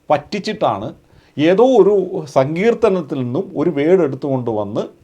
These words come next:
ഇവൻ പറ്റിക്കാൻ ശ്രമിക്കുന്നത്. അപ്പം നിങ്ങൾ, ആ, ഇത് ഇതിനെ ജോഷ് ചോദ്യം ചെയ്തപ്പോഴാണ് ജോഷിനെ ഇറക്കി വിടുന്നത്. അപ്പം ഇങ്ങനെ ആളുകളെ പറ്റിക്കുകയാണ് ചെയ്യുന്നത്. ഇത് സ്ട്രോങ്ങിൽ ജീസസ് അല്ലെങ്കിൽ ഈസൂസ് എന്ന വേർഡിൻ്റെ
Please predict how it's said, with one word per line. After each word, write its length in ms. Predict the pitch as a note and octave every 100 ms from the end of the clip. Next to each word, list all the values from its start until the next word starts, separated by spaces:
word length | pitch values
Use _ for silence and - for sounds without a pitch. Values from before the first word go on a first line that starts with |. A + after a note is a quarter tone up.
| B2
ഇവൻ 160 | C3 C3+ - B2+
പറ്റിക്കാൻ 380 | - C3+ C#3+ B2
ശ്രമിക്കുന്നത്. 460 | A2 F#2 F#2+ D2 - _ _ _ _ _ _ _ _ _
അപ്പം 160 | A#2+ C#3
നിങ്ങൾ, 200 | G3 F#3 F#3+ - _ _ _ _ A#2
ആ, 20 | B2 -
ഇത് 140 | D#3+ C4 C4 - -
ഇതിനെ 200 | F#3 F#3+ G#3 - - - D#4 -
ജോഷ് 300 | D#3 A3 A3+ G#3
ചോദ്യം 240 | D#3+ E3+ E3+
ചെയ്തപ്പോഴാണ് 460 | C3+ C3+ B2 G#2 C#3+
ജോഷിനെ 380 | C3 E3 F3+ F3 C3
ഇറക്കി 200 | A#2+ C#3+
വിടുന്നത്. 320 | G#2+ F2 E2 - _ -
അപ്പം 140 | - G3+
ഇങ്ങനെ 220 | B3+ A#3+ E3+ E3
ആളുകളെ 400 | F#3 G#3+ G3+ G3+ F#3+
പറ്റിക്കുകയാണ് 500 | B2+ - E3+ E3+ C3 G2+
ചെയ്യുന്നത്. 240 | F#2 A#2+
ഇത് 80 | A3 -
സ്ട്രോങ്ങിൽ 460 | E3+ F3+ G#3+ A3+ A#3+ D3+ C#3
ജീസസ് 580 | G3 F#3+ - A#3 G3 - _ - C3
അല്ലെങ്കിൽ 240 | F3+ A#3 E3 E3
ഈസൂസ് 440 | F3+ - C4 - -
എന്ന 140 | D#3+ C#3+
വേർഡിൻ്റെ 340 | D#3 E3 E3